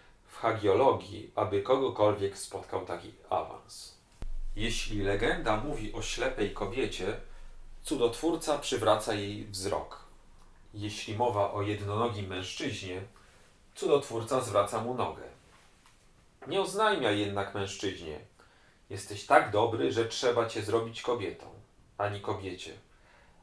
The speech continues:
„Jesteś tak zacharowana, że najwyższy czas dać ci wolne i zrobić cię mężczyzną”.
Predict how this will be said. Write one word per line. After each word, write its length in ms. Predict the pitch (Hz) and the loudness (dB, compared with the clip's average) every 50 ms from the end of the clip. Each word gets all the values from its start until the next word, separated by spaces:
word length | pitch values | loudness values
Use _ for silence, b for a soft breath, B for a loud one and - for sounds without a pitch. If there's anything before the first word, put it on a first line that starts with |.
| b _ - | b _ -10
„Jesteś 420 | 101 - - - 101 98 - - | -8 -8 -6 -6 -6 -6 -6 2
tak 300 | - 123 120 - - 98 | 4 4 6 6 4 -2
zacharowana, 1080 | 95 107 101 - - 113 110 107 107 98 98 113 131 139 127 107 95 92 90 95 - B B B B B B B B _ - | -2 -2 -2 -2 0 0 0 2 2 2 6 8 8 8 8 6 2 -2 -2 -4 -6 B B B B B B B B _ -6
że 180 | 101 107 110 | -2 -2 0
najwyższy 580 | 110 104 101 101 120 147 - - - - 113 - | 0 0 0 0 -2 -2 -2 -2 -2 -4 -4 0
czas 320 | - 123 110 101 92 92 | 2 2 2 2 -2 4
dać 300 | 92 123 123 120 - - | 4 4 4 4 0 -6
ci 100 | - 104 | -6 -2
wolne 420 | 98 98 92 92 92 92 92 87 95 - | 0 2 2 2 0 -2 -4 -6 -6 -8
i 60 | 101 101 | -10 -8
zrobić 460 | - 107 101 95 95 - - - - | -2 0 0 0 -2 -6 -12 -14 -14
cię 260 | - - 95 87 90 | -4 -4 -2 -2 -2
mężczyzną”. 720 | 90 90 92 95 - - - 95 90 - - - - - | -4 -8 -8 -8 -10 -10 -10 -10 -10 -10 -14 -16 -18 -20